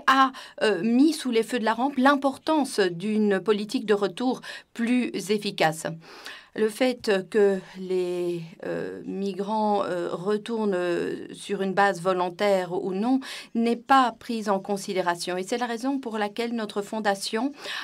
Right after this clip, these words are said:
a voulu mettre en lumière les migrants qui décident de rentrer dans leur, euh, pays d'origine. Nous avons, eh bien, compilé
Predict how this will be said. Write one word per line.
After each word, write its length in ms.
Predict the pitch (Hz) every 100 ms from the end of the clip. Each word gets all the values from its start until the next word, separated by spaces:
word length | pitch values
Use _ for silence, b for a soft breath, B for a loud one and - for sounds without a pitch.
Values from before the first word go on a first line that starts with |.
| B
a 360 | - 226 220 -
voulu 640 | 196 220 220 240 254 233
mettre 540 | 214 226 262 277 - -
en 140 | 269
lumière 840 | 277 247 214 196 208 285 247 190 175 170 B B -
les 460 | 208 214 208 196
migrants 460 | 196 208 202 220 311
qui 200 | - 202
décident 680 | 226 240 - 339 339 196 180
de 360 | 196 202 185
rentrer 600 | 180 180 208 - 233 220
dans 240 | 190 185 180
leur, 440 | 180 180 180 170
euh, 260 | 175 165 165 B B B
pays 540 | - 208 202 202 185 170
d'origine. 840 | 165 175 190 196 226 330 330 208 180 B B B - _ _
Nous 680 | 214 214 220 220 208 - 208
avons, 520 | 202 214 233 208 190 -
eh 140 | 208
bien, 300 | 202 233 214
compilé 840 | - - 294 277 262 208 208 311